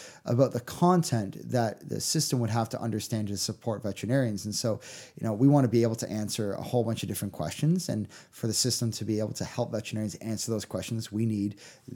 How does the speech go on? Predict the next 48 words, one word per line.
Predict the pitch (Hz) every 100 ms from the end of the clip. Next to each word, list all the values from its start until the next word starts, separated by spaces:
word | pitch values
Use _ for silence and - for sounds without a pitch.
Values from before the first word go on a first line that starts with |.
| -
these | 104 113 107 104
content | - 202 196 110
resources, | 101 98 98 95 95
be | 92 101
them | 98
journals | 98 104 104 101
or | 95
books, | 92 95 - -
and | 107
there's | 101 -
costs | - 90 -
associated | 107 - 104 - 107 - -
with | 117
licensing | 120 151 131 101 90
that. | 87 - - - - - -
You |
know, | 131 127 _ _ _ -
we | 165 151 175 190
made | 170 151
a | 135
lot | 131
of | 123
assumptions | 117 139 127 120 110
that | 104
I |
think | 104 110
were | 107
incorrect | 123 123 - 101 117 -
along | 98 98 101
the |
ways | 95 117 120 110
in |
terms | - 110 104
of | 98
what | 120 -
content | - 123 113 110 -
people | 117 110
would | 101 95
want | 110 113
and | 110 -
how | 110
they | 107
would | 101 101
want | 101 98 -
to | -
interact | 101 92 92 117 -
with | -
it. | - -